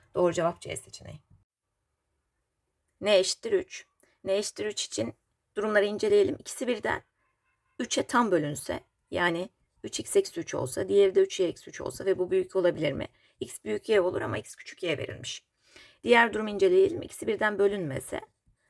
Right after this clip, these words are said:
bu şekilde yine X büyük Y çıkar. Bu durumda mümkün değil. Diğer durum X bölünmese ve Y bölünse. Burada da X büyük dokuz y eksi dokuz çıkar. Buna uygun X Y ikilisi bulamıyoruz. Çünkü Y X'ten küçük olacağı için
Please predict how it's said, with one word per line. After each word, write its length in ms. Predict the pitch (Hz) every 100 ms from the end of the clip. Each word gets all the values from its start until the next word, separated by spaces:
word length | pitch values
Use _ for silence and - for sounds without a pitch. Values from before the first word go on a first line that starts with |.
| -
bu 60 | 202
şekilde 380 | 202 196 190 220
yine 280 | 226 226
X 200 | 214 -
büyük 200 | - 180
Y 140 | 247 165
çıkar. 340 | - 220 220
Bu 80 | 196
durumda 260 | - 123 117
mümkün 400 | 123 - 139 -
değil. 220 | - 123 _ _ _ _ _ -
Diğer 320 | 240 240 233
durum 260 | 220 254 - _ _ _ _ _ _ -
X 340 | 254 - - _ -
bölünmese 640 | 208 208 202 196 196 247
ve 60 | 233
Y 300 | 208 196 160
bölünse. 540 | 139 127 127 - - _ _ _ _ _ _
Burada 200 | 220 226
da 60 | -
X 300 | - - -
büyük 280 | 220 220 -
dokuz 300 | 202 208 190
y 140 | 202
eksi 260 | 190 - 196
dokuz 240 | 185 -
çıkar. 300 | - 214 196
Buna 200 | 202 214
uygun 300 | 220 208 220
X 300 | - - -
Y 100 | 202
ikilisi 360 | 196 190 190 180
bulamıyoruz. 420 | 185 165 151 151
Çünkü 340 | - 170 185 185 - _
Y 160 | 202 190
X'ten 400 | - - 185 185
küçük 220 | - -
olacağı 360 | 175 165 196 156
için 280 | - -